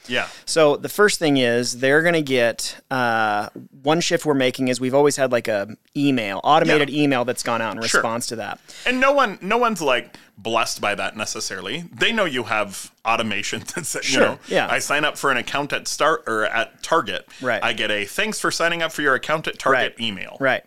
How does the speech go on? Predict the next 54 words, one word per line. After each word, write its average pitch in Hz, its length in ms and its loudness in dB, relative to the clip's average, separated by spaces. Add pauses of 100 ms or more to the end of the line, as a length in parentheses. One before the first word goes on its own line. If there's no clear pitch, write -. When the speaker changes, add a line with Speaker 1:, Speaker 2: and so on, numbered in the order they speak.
(100)
Speaker 1:
So. 95 300 -4 (300)
Speaker 2:
But 160 240 4
in 190 240 2
that, 120 400 0
one 139 180 2
of 117 60 -4
the, 117 60 -6
Speaker 1:
Mm-hmm. 107 200 -4
Speaker 2:
it 143 180 2
really 156 400 4
w-, 120 200 -2 (100)
was 131 180 -4
a, 127 280 0
is 139 180 -2
a 127 40 0
link 123 600 0
to, 151 120 -6
like, 127 180 2
a 120 60 0
welcome 120 480 0
page, 101 480 -6
Speaker 1:
Yeah. 254 180 0 (140)
Speaker 2:
uh, 117 500 0 (100)
on 131 140 -2
our 123 60 -2
website 120 680 -2
that 135 200 0
is 123 160 -6
going 123 300 -2
to 120 80 -6
have 110 440 -2 (380)
a 117 60 -14
handful 123 480 -4
of 120 60 -10
different 117 300 -6
things 117 300 -8
on 113 160 -8
it. 117 60 -8
A 113 60 -6
video 135 540 2
from 123 280 -6
me, 120 420 -4 (400)
uh, 123 380 0
a 131 100 -2
link. 123 320 -2
What 147 80 2
do 160 60 0
we 160 80 -2
decide 156 260 -2
we're 143 100 -4
gonna 147 120 0
put 147 160 -2
on 143 140 2
there? 139 320 -2